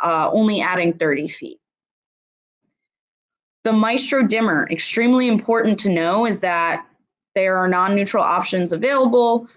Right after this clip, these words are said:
It, it's what you know, it's probably what you've worked with, and it comes in matte finishes. Uh, this may not,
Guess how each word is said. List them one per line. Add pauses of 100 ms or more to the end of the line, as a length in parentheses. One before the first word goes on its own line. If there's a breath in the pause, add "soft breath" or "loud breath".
(240 loud breath)
It,
it's
what
you
know,
it's
probably
what
you've
worked
with, (120)
and (100)
it
comes
in
matte
finishes. (360 soft breath)
Uh,
this
may
not,